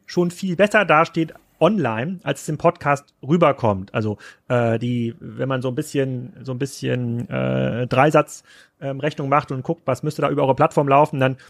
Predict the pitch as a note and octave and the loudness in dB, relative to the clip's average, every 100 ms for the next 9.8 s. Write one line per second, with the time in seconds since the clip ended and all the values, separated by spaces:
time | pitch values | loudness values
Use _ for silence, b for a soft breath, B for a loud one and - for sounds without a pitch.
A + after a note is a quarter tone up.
0 | B - D3+ D3+ C#3+ - D3 - C#3 C3 | B 0 0 2 -2 -2 -4 -4 -4 -2
1 | D3 D#3+ - D3+ D#3 - C#3 D#3 D#3 D3 | -2 -4 -6 -2 -2 -4 -6 0 0 0
2 | D3 - - C#3+ D3 - C#3+ D3+ E3+ D3+ | -4 -14 -4 2 2 2 2 6 8 6
3 | F3+ F#3+ D3+ C#3+ C#3 C#3 C#3+ C#3 C3+ C3+ | 2 -6 -6 -6 -4 -6 -4 -4 -6 -10
4 | B2+ C#3+ C3 _ C#3+ - C#3+ - C#3 C#3 | -14 -14 -14 _ -16 -8 -8 -4 -2 -2
5 | C3+ - - C3+ C3+ C3+ - _ B B | -2 -4 0 2 4 2 -2 _ B B
6 | _ - C#3 D3 C#3+ C#3+ D3 C#3 B2 E3 | _ -2 -2 0 2 2 2 2 4 2
7 | E3 D3 D3 C#3+ C#3 C#3 D3+ - C#3+ C#3 | 0 -8 -8 -8 -8 -6 -10 -4 0 0
8 | C3+ B2+ C3 C#3 C#3+ C#3 C#3 C#3 C#3 B2+ | 0 0 0 0 0 -2 -2 -4 -6 0
9 | C3+ B2+ - D#3+ - C#3 C3 | 2 0 -2 -6 -8 -6 -6